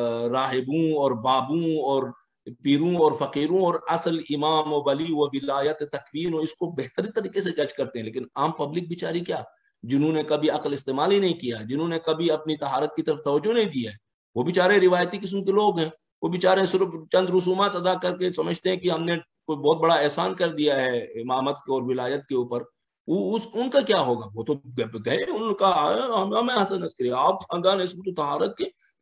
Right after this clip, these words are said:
"ये देखो, ये बंदे दुआ करते हैं, बारिश भी करती है।" जब हाथ उठाया आसमान की तरफ, बारिश दर, दर, दर, दर, दर, बारिश आ रही है।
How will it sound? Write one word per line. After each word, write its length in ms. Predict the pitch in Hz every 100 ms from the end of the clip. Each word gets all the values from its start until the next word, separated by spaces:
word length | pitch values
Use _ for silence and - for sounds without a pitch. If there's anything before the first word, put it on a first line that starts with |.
| -
"ये 80 |
देखो, 560 | - - 359 415 466 - _ _ _ _ _ _ -
ये 260 | 233 165
बंदे 340 | 226 220 214 226
दुआ 220 | 208 226
करते 300 | - 190 185
हैं, 100 | 190
बारिश 220 | 175 175
भी 100 | 165
करती 280 | 165 160 -
है।" 180 | 143 127
जब 220 | 185 208
हाथ 180 | 190 214
उठाया 420 | 185 180 185 185
आसमान 320 | 180 175 180
की 80 | 180
तरफ, 160 | 160 117
बारिश 240 | 117 113
दर, 80 | 113 107 _ - _
दर, 120 | 117 123
दर, 160 | 110
दर, 140 | 107 107
दर, 180 | 101
बारिश 360 | 98 107 104 107
आ 80 | 101
रही 180 | 101
है। 80 | 101